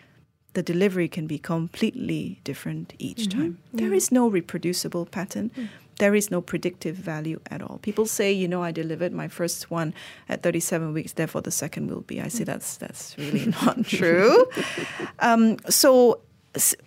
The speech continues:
Speaker 1: same thing I said earlier, choose a doctor you trust, because that will be your guide, particularly in the very stressful stage,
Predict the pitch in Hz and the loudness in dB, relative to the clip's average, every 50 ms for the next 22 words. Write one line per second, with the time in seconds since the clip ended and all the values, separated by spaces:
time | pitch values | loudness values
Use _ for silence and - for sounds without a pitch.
0 | - _ _ _ _ _ - - - - - 285 294 311 302 330 302 302 311 302 | -20 _ _ _ _ _ -12 -4 -2 2 4 6 6 6 6 6 6 6 4 4
1 | - 247 - - 175 175 175 175 180 175 - - 226 220 220 202 180 165 - - | 2 2 2 2 2 4 4 2 2 2 0 0 0 2 2 2 0 -2 -2 -4
2 | - 180 175 175 170 165 - - 160 165 - - 170 - 180 170 - - 196 - | -6 -4 -2 -2 -4 -4 -6 -8 -8 -8 -8 -8 -6 -4 -4 -2 0 0 0 2
3 | 175 190 190 196 175 190 180 165 170 160 156 143 175 160 165 160 - - 175 - | 2 2 2 2 2 0 0 0 0 -2 0 0 0 0 0 -2 -4 -6 -8 -4
4 | - - 277 262 - - 214 180 170 160 160 165 156 - - 160 156 160 147 160 | -2 0 0 0 0 0 0 2 2 2 0 -2 -4 -4 -4 -4 -4 -2 -2 -2
5 | 160 151 151 - - - - 180 185 175 165 - - - - - 175 - - - | -2 -2 -4 -6 -6 -4 -2 0 0 0 0 -2 -4 -2 -2 -2 -2 -2 -4 -4
6 | - 160 160 - - - - - 147 143 - - - - - | -4 -4 -2 -4 -4 -4 -4 -4 -2 -2 -4 -6 -8 -10 -12